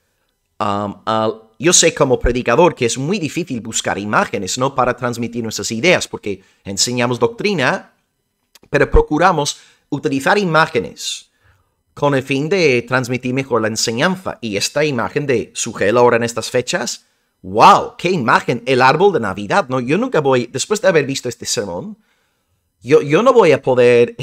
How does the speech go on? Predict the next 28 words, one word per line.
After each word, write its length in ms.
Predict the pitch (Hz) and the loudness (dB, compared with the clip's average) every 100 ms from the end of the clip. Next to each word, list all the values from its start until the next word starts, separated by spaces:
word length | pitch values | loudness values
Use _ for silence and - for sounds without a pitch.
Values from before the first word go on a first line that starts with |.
| - | -6
<laughs> 140 | 120 | -4
mirarle 460 | 135 131 127 131 127 | 0 2 2 4 4
otro 320 | 147 143 127 | 4 4 4
árbol 220 | 123 123 | 4 2
de 60 | 117 | 0
Navidad 340 | 110 110 95 | -2 -2 -2
de 80 | 127 | 0
la 80 | 139 | -2
misma 240 | 113 107 | -4 -6
forma. 360 | - 202 226 95 _ _ - | 0 0 0 -2 _ _ -2
Yo 160 | 156 | 0
a 60 | 226 | 4
partir 260 | 196 180 165 | 2 2 4
de 60 | |
ahora 140 | 147 110 | 4 6
veo 320 | 127 120 - | 4 4 2
un 160 | 139 135 | 0 0
árbol 220 | 135 123 | 2 2
de 120 | 117 | 0
Navidad, 320 | 110 107 156 | 0 -2 -2
voy 100 | 180 | 0
a 20 | |
estar 160 | 175 151 | -2 -2
pensando 320 | 123 113 131 | -2 -4 -4
en 60 | 226 | -4
un 40 | |
falso 280 | - 85 - | -4 -6 -8
creyente. 580 | - 69 113 240 392 262 | -12 -10 -8 -10 -14 -18